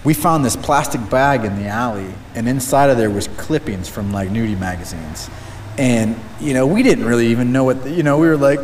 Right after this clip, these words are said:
"Ah, look at this," you know, and, and, and I think we just left them, and it never really crossed my mind again. Like, it, you know, like, that idea of how you say, "I'm,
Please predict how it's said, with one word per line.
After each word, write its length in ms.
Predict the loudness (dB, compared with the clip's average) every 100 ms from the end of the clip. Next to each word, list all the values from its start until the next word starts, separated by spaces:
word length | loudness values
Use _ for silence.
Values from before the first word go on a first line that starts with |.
| -4
"Ah, 580 | -4 0 0 0 -2 -2
look 160 | -2 -4
at 100 | -6
this," 480 | -2 0 0 0 0
you 120 | 2
know, 280 | 6 8 6
and, 120 | 4
and, 340 | -2 -4 -6 -4
and 200 | -2 -2
I 40 |
think 220 | -2 -4
we 80 | -2
just 180 | -2 0
left 240 | 0 0
them, 200 | -2 -2
and 140 | -2 -6 -10 -16 -18 -6
it 120 | -6 -2
never 400 | 2 4 4 2
really 280 | 2 2
crossed 400 | 0 2 2 0
my 120 | -4 -2
mind 420 | -2 -4 -4 -8
again. 460 | -6 -4 -2 -2
Like, 160 | -6 -4
it, 80 | -2
you 200 | 0 2
know, 160 | 4 4
like, 140 | 4
that 180 | 2 0
idea 340 | -2 0 0
of 60 | 0
how 120 | -2
you 160 | -2 -2
say, 300 | -2 -2 -2
"I'm, 160 | -4